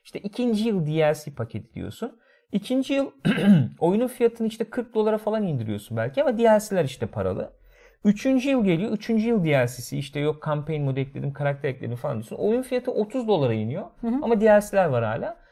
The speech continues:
Speaker 1: Sonra dördüncü yıl atıyorum. Dördüncü yılın başında
Speaker 2: Hı hı.
Speaker 1: oyunun hepsi dahil altmış dolar diye satıyorsun.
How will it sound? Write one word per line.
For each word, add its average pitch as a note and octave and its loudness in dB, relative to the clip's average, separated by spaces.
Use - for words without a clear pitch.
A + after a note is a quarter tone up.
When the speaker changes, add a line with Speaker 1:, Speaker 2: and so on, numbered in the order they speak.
Speaker 1:
Sonra D4+ -2
dördüncü D#4+ 2
yıl D#3 0
atıyorum. A#2 0
Dördüncü F3+ 0
yılın D#3+ -2
başında F#3+ 0
Speaker 2:
Hı G#3+ 2
hı. B3+ 0
Speaker 1:
oyunun A3+ 4
hepsi B3+ -2
dahil G3 2
altmış - 0
dolar A#2+ 2
diye G#2+ -4
satıyorsun. - -12